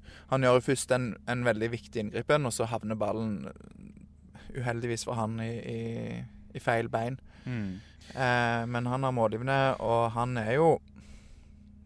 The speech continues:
Speaker 1: han er jo kanskje den, han er jo venstreback. Han er kanskje tryggere defensivt enn, eller kanskje, han er vel i hvert fall til det vi har sett til nå, så han er tryggere defensivt enn Patinama. Jeg vil ha Heggheim inn ved siden av, eh,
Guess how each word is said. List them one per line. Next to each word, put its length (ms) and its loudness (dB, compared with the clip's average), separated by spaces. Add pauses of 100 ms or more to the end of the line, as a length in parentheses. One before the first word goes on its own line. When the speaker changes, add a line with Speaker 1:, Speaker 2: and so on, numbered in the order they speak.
(120)
Speaker 1:
han 140 -8
er 80 -2
jo 20 -2
kanskje 420 -4
den, 300 -2 (800)
han 120 -2
er 40 6
jo 80 6
venstreback. 600 0
Han 140 -4
er 60 -2
kanskje 320 -4
tryggere 400 0
defensivt 520 -2
enn, 100 -4 (140)
eller 280 -4
kanskje, 400 -6
han 160 -4
er 100 -4
vel 220 0
i 80 -2
hvert 160 -6
fall 140 -2 (100)
til 100 -8
det 80 0
vi 100 -2
har 60 -6
sett 140 -6
til 120 -2
nå, 120 6
så 140 0
han 80 -4
er 40 -12
tryggere 300 -2
defensivt 560 -8
enn 160 -6
Patinama. 500 2 (1400)
Jeg 160 -2
vil 140 0
ha 140 4
Heggheim 400 -2
inn 180 0
ved 80 -4
siden 300 -4
av, 300 0
eh, 420 -4